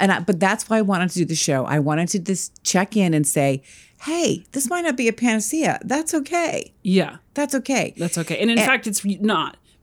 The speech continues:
Speaker 2: For very,
Speaker 1: Yeah.
Speaker 2: for many, eighty-five percent of workers, according to a recent col-, poll by Gallup, are like, they
Speaker 1: We're not
Speaker 2: think
Speaker 1: happy.
Speaker 2: they're not happy in
Speaker 1: No,
Speaker 2: their jobs.
Speaker 1: we're not happy.
Speaker 2: <laughs> Right? So, so, uh, you're not somehow a failure if you're not happy in your
Speaker 1: Mm-hmm.
Speaker 2: work.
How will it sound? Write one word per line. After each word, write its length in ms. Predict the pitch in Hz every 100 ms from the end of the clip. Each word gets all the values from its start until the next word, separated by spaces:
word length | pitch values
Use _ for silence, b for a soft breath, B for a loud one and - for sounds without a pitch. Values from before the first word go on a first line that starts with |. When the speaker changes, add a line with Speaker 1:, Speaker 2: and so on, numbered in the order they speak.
| _ -
Speaker 2:
For 120 | 254
very, 180 | 247 220
Speaker 1:
Yeah. 60 | 185
Speaker 2:
for 140 | 240
many, 340 | 233 202 101 B B -
eighty-five 400 | 240 233 247 220
percent 260 | 214 226 208
of 80 | 185
workers, 320 | 214 185 156
according 320 | 156 175 165 165
to 60 |
a 60 | 160
recent 300 | 160 160 156
col-, 200 | 170 160
poll 260 | - 170 156
by 140 | 139
Gallup, 420 | 151 185 151 131
are 100 | 147
like, 300 | 143 147 - -
they 140 | 185
Speaker 1:
We're 60 | 185
not 60 | 170
Speaker 2:
think 40 |
Speaker 1:
happy. 300 | 175 165 151
Speaker 2:
they're 180 | 135 220
not 160 | 262 247
happy 280 | 247 233 226
in 60 |
Speaker 1:
No, 100 | 180
Speaker 2:
their 80 | 160
jobs. 260 | 214 208 -
Speaker 1:
we're 120 | 311
not 120 | 370
happy. 460 | 339 294 - 277 - -
Speaker 2:
<laughs> 80 |
Right? 360 | 240 294 277 320
So, 320 | - 370 311 B B 233
so, 380 | - 294 269 247
uh, 20 | - - - 170 165 220
you're 160 | 254
not 180 | 294 285
somehow 320 | 262 220 226
a 60 | 190
failure 420 | - 185 196 185
if 160 | 147 175
you're 60 |
not 120 | 170
happy 300 | 160 147 151
in 100 | 147
your 100 | -
Speaker 1:
Mm-hmm. 80 | 139
Speaker 2:
work. 420 | 160 139 143 -